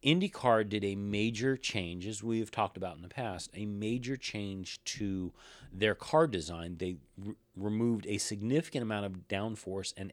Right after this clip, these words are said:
aero from the car. There's still some aero, but most of it's, like, ground effects, which works differently.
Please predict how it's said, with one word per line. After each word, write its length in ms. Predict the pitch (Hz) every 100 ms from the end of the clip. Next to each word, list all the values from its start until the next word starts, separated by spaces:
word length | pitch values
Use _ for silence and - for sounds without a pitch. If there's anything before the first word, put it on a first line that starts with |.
| -
aero 340 | 107 110 90
from 300 | - 95 92
the 80 | 78
car. 460 | - 95 - - - - - - -
There's 160 | 127
still 160 | - 202
some 180 | - 127
aero, 380 | 120 120 113 98
but 180 | 104
most 220 | 104 117 -
of 40 |
it's, 120 | 101
like, 140 | 95 82
ground 260 | 104 98
effects, 480 | 78 - 73 - -
which 220 | 95 -
works 260 | 113 104 -
differently. 720 | 107 110 98 82 67 53 62